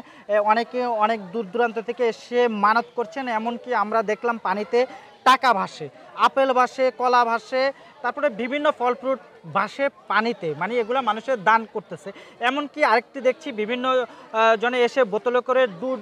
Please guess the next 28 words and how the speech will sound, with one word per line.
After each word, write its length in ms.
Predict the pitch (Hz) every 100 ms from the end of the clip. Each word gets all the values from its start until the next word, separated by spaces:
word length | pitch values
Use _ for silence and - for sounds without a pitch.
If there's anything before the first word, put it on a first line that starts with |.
| 175
ঢেলে 200 | 220 233 254
দিচ্ছে 340 | 247 - 285
তাদের 320 | 285 214 226
মনের 300 | 226 247 247
বাসনা 320 | 214 208 240
পূরণ 240 | 240 269 262
করার 220 | 233 208
জন্য। 200 | 180 202
আহ, 560 | 277 - - - 247 254
ইতিমধ্যে 260 | 269 302 294
আরেকটি 340 | 240 285 -
জিনিস 220 | 285 302 285 240
দেখলাম 260 | 240 269 294
আমরা, 300 | 233 247 240 - 226
একটি 200 | 226 269
মুরগি 480 | 240 294 311 254 277
একজনে 440 | 254 208 196 254 254
মানত 260 | 240 247 -
করে 120 | 262 262
এনে 140 | 277
পানিতে 420 | 277 226 226 247 240 233 226 220 -
ফেলে 180 | 269 269
দিয়েছে, 300 | 214 185 233
কিন্তু 220 | 285 269
এরপরে 380 | 285 247 226 233
দেখলাম 220 | 226 214
আরেকজনে 320 | 208 202 214 202
সেই 100 | 202